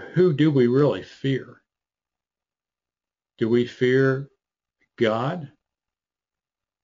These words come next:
or do we fear man? Do we fear what man can do to us, or do we fear ultimately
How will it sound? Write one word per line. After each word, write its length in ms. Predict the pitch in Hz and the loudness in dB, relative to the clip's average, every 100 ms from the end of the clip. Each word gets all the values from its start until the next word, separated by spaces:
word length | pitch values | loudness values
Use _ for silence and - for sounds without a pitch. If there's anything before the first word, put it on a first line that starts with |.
| - | -8
or 120 | 110 | -4
do 120 | 113 | -2
we 160 | 113 113 | -2 -2
fear 280 | - 120 110 | -2 -2 -2
man? 560 | 107 110 110 82 - _ _ _ _ _ _ _ _ _ - | -6 -8 -10 -12 -20 _ _ _ _ _ _ _ _ _ -12
Do 140 | 107 | -6
we 100 | 110 | -6
fear 320 | 104 123 120 | -4 0 0
what 360 | 117 120 117 - _ _ - | 0 -4 -6 -12 _ _ -14
man 460 | 135 110 117 135 | -10 -4 -2 -2
can 240 | 143 143 135 | 0 0 2
do 200 | 139 147 | 0 0
to 200 | 151 143 | -2 -4
us, 420 | 143 160 - - _ _ _ _ _ _ _ _ _ | -4 -8 -14 -20 _ _ _ _ _ _ _ _ _
or 160 | 143 123 | -10 -4
do 160 | 120 120 | 0 2
we 160 | 123 | 2
fear 560 | 123 - 127 131 127 135 - | 0 -2 0 0 -2 -6 -4
ultimately 920 | 131 139 139 127 135 127 120 113 - | -2 -2 -4 -10 -10 -8 -8 -8 -14